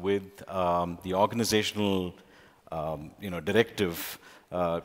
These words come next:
for operational efficiency. So that was the driver for where R P A started. There was a lot of conversation in the marketplace, as well as amongst peers at the executive level about A I, about R P A,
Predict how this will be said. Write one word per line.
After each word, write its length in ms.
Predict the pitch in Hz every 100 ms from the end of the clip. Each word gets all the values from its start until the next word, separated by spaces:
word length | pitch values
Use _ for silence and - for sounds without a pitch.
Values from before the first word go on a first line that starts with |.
| -
for 140 | 101
operational 460 | 98 - 110 101 101
efficiency. 520 | - 104 87 - - -
So 140 | -
that 200 | 85 101
was 140 | 110 101
the 60 |
driver 440 | 87 92 98 107 101
for 300 | - 90 87
where 340 | 82 92 92
R 180 | 85 95
P 200 | - 92
A 40 |
started. 400 | 85 107 113 120
There 80 | 107
was 120 | 98
a 40 | 110
lot 100 | 135
of 100 | -
conversation 760 | 107 117 110 113 110 113 107
in 180 | 104 110
the 60 | 104
marketplace, 800 | 95 113 123 - 117 120 - - - - -
as 200 | 95 92
well 220 | 101 101
as 180 | 104 98
amongst 420 | 95 98 95 -
peers 420 | 117 120 127 123
at 200 | - 101
the 80 | -
executive 480 | 92 92 110 117 110
level 380 | 107 104 113 110
about 380 | 87 95 87 - -
A 200 | 117 110
I, 200 | 117 120 120 90
about 340 | 95 95 92 -
R 200 | 104 98
P 260 | 98 92
A, 240 | 120 131